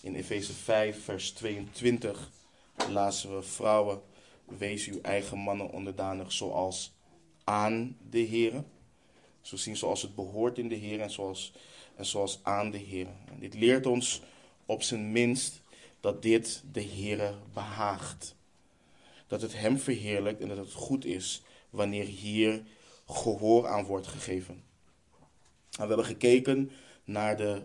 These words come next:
betekenis van onderdanig, van onderdanigheid. Het Griekse woord hupotasso. Eh, het heeft een militaire lading, dit woord. Het betekent iets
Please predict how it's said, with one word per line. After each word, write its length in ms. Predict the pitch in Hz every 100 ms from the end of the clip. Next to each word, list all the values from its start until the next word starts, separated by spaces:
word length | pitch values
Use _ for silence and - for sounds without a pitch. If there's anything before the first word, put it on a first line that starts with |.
| -
betekenis 840 | 107 - 120 135 131 104 95 -
van 460 | - 101 95 95 95 - _ _ _ _ _
onderdanig, 680 | 104 104 98 95 95 92 90
van 160 | 101
onderdanigheid. 760 | - 98 101 95 98 98 90 90
Het 120 | 90
Griekse 320 | - 110 -
woord 280 | 113 107 110 - - -
hupotasso. 800 | 113 113 - 117 - 95 90 - - - - - - _
Eh, 160 | 92 98
het 160 | 98
heeft 160 | 110 -
een 200 | 107 101 -
militaire 840 | 104 107 117 113 110 113 117 120 113
lading, 640 | 107 107 117 120 95 92 - -
dit 320 | 92 98 98
woord. 500 | 95 92 92 - - _ _ _ _
Het 140 | - 95
betekent 400 | 101 104 110 -
iets 320 | 117 -